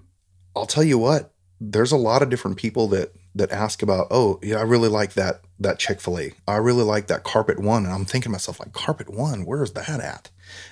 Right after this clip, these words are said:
And it was on one of my fourth ones down on a, on a gig.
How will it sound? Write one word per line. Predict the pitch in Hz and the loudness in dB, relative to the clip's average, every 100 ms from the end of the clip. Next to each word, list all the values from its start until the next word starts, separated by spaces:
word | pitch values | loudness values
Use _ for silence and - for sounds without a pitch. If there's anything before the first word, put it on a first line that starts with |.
| - | 0
And | 107 | 2
it | 113 | 4
was | 120 117 - - _ | 4 2 -2 -12 _
on | 90 98 123 131 113 - | -4 0 0 0 -6 -10
one | 101 107 120 | 2 4 6
of | |
my | 127 123 123 113 - 92 | 4 4 2 -2 -8 -10
fourth | - 113 123 135 | 2 6 6 4
ones | 123 120 | 2 2
down | 107 123 143 117 | 2 2 4 2
on | 113 | 2
a, | 120 - | 2 0
on | 110 | 0
a | 113 | 2
gig. | 117 147 80 | 2 0 -4